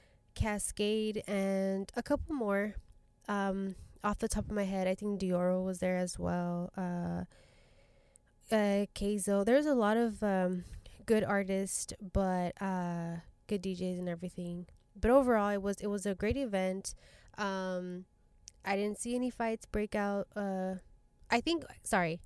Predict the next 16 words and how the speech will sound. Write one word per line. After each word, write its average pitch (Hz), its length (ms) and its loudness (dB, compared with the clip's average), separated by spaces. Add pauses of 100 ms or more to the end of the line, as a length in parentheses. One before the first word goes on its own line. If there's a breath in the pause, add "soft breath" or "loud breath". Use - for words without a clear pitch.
(120)
I'm 196 140 0
lying. 165 340 0
I 202 120 4
saw 262 180 8
one 196 240 6
fight - 220 0
break - 220 -4
out, - 280 -6
but - 220 2
other 214 200 0
than 254 220 2
that, 202 260 2 (500 loud breath)
everything 208 400 0
else 190 240 2
was 202 200 -4
cool. 185 520 0